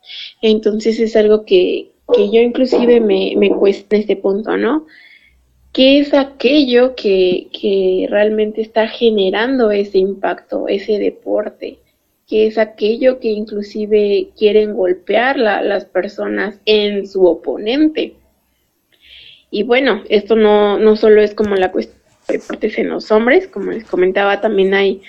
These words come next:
hay mujeres que son boxeadoras y son las mejores boxeadoras mexicanas que, que ha habido, que han representado al país.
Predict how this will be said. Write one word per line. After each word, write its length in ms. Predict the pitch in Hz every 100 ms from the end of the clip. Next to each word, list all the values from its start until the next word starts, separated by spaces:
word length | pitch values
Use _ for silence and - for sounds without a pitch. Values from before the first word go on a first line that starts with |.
| - - -
hay 160 | - 214
mujeres 720 | 220 208 - 208 208 262 370
que 120 | -
son 240 | 233 208 208
boxeadoras 800 | 208 - 170 170 185 202 320 269
y 60 |
son 180 | 233 220
las 760 | 214 214 208 _ _ _ 226 208
mejores 420 | 160 - 208 233
boxeadoras 560 | 233 202 220 196 196 196
mexicanas 680 | - - - 165 175 185 214
que, 260 | - - -
que 100 | 190
ha 60 | 190
habido, 520 | 190 185 196 190 175
que 100 | 175
han 180 | 175 220
representado 520 | - - 170 165 170
al 140 | 170
país. 540 | - - - 220 330